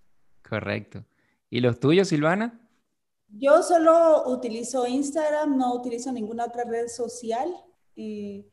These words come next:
Speaker 2: y es arroba Silvana Toledo. Silvana se escribe con Y y con doble N, porque a mi papá no le gustaba mi nombre, entonces por eso se escribe con Y y doble N. <laughs> Y para finalizar,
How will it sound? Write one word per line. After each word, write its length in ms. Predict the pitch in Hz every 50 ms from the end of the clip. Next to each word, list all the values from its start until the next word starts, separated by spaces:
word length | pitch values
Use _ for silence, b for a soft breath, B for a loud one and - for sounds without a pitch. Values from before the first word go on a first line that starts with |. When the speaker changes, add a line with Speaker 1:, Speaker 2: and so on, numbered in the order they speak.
| _ _ _ _ _
Speaker 2:
y 120 | 233 233
es 160 | 226 226 226
arroba 680 | 254 240 220 214 226 240 254 277 302 311 320 330 320 -
Silvana 720 | - - - 233 214 208 190 196 190 190 190 196 196 196
Toledo. 600 | - 220 220 240 262 269 262 254 254 254 - - - _ _ _ _ _ _ _ _ _ -
Silvana 420 | - 247 233 220 233 233 254 285
se 120 | - 269 254
escribe 480 | 247 - - 226 240 240 247 254 247
con 200 | 254 240 220 214
Y 140 | 220 220 233
y 400 | 247 262 277 277 294 311 320 302 311
con 200 | - 208 196 190
doble 280 | 185 190 190 202 214 226 262
N, 340 | 277 269 254 - - - - - b b b b b b b _ _
porque 220 | 247 240 240 240
a 60 | 233
mi 100 | 226 220
papá 240 | 208 - 202 - 220
no 100 | 220 233
le 100 | 233 247
gustaba 300 | 220 202 208 - 220 214 220
mi 120 | 226 247
nombre, 340 | 262 302 359 359 349 269 233
entonces 460 | - - 214 - 247 233 226 - - - - -
por 120 | 240 233
eso 200 | 233 240 269 277
se 80 | 262 247
escribe 280 | 233 - - 247 247 240
con 120 | 247 247 262
Y 40 |
y 400 | 294 330 349 370 262 262 269 262 254
doble 260 | 262 254 254 247 247 240 240 226 -
N. 100 | 202 196 508
<laughs> 680 | 466 - - - - - - - - 392 - 311 294 -
Y 540 | 381 277 262 247 226 220 214 208 208 208 - - _ _ _ _ - -
para 240 | - 277 269 277 277
finalizar, 600 | 277 311 277 277 269 277 269 262 277 339 349 415